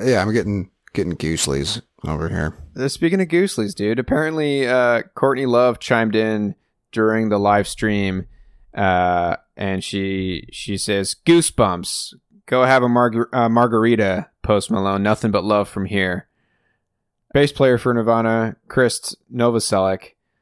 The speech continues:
Speaker 2: also chimed in at some point during the concert and said, "I don't think these fellas can play any better. They are on fire."
Speaker 1: That is extremely accurate. Like,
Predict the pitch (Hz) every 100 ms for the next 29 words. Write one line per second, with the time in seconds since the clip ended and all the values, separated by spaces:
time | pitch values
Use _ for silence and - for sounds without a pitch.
0 | _ - 110 - 98 110 98 95 98 95
1 | 92 - 95 92 - 110 101 104 95 92
2 | 92 90 90 98 92 101 71 90 - 90
3 | 90 87 - _ _ _ - 127 139 127
4 | 117 120 - - 123 117 107 - - -
5 | 117 - 120 110 107 - 113 104 95 104
6 | 95 95 92 95 78 82 - 95 92 90
7 | - - 92 87 85 85 - - - -
8 | 82 - - 87 90 90 82 - - -
9 | - 107 101 101 87 92 82 80 80 -
10 | 92 87 -